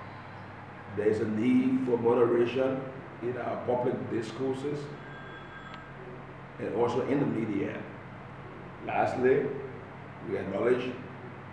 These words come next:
that there are serious issues confronting us as a people and the need to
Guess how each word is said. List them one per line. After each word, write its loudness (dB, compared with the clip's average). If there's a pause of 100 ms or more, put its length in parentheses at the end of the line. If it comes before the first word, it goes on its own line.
(260)
that -6
there 0
are 0
serious 4 (100)
issues 0
confronting -2
us 4
as -6
a -6 (140)
people 0 (1200)
and -6
the 0 (120)
need 4
to -4